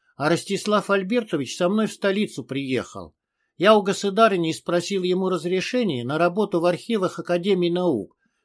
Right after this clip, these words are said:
Так он там и живет, в комнате смотрителя. Говорит, что жалко время тратить на дорогу", обрадовал меня Потемкин.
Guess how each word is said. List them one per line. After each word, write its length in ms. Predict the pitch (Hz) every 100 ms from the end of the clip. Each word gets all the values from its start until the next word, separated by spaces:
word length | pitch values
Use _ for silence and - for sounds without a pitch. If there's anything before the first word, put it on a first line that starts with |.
| _
Так 180 | 170 175
он 160 | 247
там 220 | 214 208
и 40 | 180
живет, 500 | 143 147 113 107 101
в 80 | _
комнате 460 | 185 175 147 135
смотрителя. 800 | 147 165 165 208 233 - 120 92 - _ _ _
Говорит, 460 | 135 156 202 214 208
что 220 | - 180
жалко 340 | 185 196 180
время 320 | 180 214 156
тратить 440 | 120 156 143 117 -
на 100 | 120
дорогу", 580 | 135 143 135 87 87 - _ _ _ -
обрадовал 560 | 135 156 151 127 123
меня 260 | 135 143 120
Потемкин. 760 | - 131 139 127 90 - 85